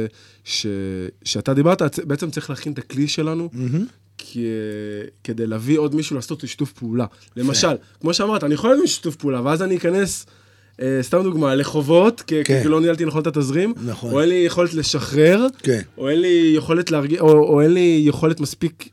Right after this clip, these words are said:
Speaker 1: אה, קולטן של, אה, אני שווה, כדי
Speaker 2: כן.
Speaker 1: להכיל שתי אנשים חזקים איתי.
Speaker 2: מהמם.
Speaker 1: יש אנשים שלא מסוגלים שיש מישהו חזק איתם, זה, זה, זה
Speaker 2: וואלה.
Speaker 1: מאיים עליהם.
Speaker 2: אוקיי.
Speaker 1: כלומר, או, או מרגישים שיכולים לקחת להם משהו,
Speaker 2: כן.
Speaker 1: זה רגשית, זה לא בשכל, למרות
Speaker 2: מהמם.
Speaker 1: שאנחנו יכולים, אתם יודעים,
Speaker 2: כן.
Speaker 1: אתה יודע, בשכל,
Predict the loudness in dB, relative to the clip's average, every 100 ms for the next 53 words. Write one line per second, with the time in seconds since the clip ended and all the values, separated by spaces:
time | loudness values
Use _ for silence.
0 | -12 -8 -2 -2 0 2 2 2 0 2
1 | 2 0 0 0 0 0 2 0 0 -10
2 | _ -6 2 2 4 0 0 0 2 2
3 | -2 -4 -4 -4 0 0 0 0 0 -2
4 | -14 -8 2 2 2 0 -2 -2 -4 -4
5 | -4 -6 -6 -8 -8 -8 -4 -4 -4 -4
6 | -4 -4 -4 -6 0 2 4 2 0 0
7 | 0 0 -2 -2 -6 -6 _ _ -2 2
8 | 2 0 0 0 0 -2 -2 -4 -4 -4
9 | -2 0 -2 -2 0 0 0 0 0 2
10 | 6 6 6 4 4 0 -2 0 0 0
11 | -2 -2 0 2 2 0 -8 -6 -4 -2
12 | -2 0 0 -2 -4 2 2 2 2 2
13 | 2 0 -2 -2 -2 0 0 2 0